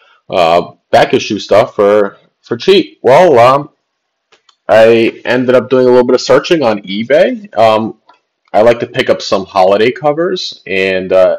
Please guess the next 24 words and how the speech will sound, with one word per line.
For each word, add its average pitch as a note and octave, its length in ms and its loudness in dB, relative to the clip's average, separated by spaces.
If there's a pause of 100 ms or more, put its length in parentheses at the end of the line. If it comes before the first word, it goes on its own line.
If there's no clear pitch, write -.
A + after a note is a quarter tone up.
(140)
as G2 260 -2
we're G2 220 -2
starting G2+ 460 -2
to A2 160 -4
approach, - 680 -2 (560)
you G2+ 60 -14
know, A#2+ 180 0
Halloween's A2 540 0
right G#2+ 140 4
around G#2+ 180 0
the G2+ 80 -8
corner, A#2+ 380 -4
and A2+ 100 -12
then G2+ 140 -6
after G#2+ 260 -4
that, A2+ 300 -2
we G2 100 -4
just F#2+ 200 -10
start - 380 0
ramping G2+ 480 -6
right G#2 220 0
into, G#2+ 560 -4
uh, G2+ 280 -2
Christmas. - 600 -6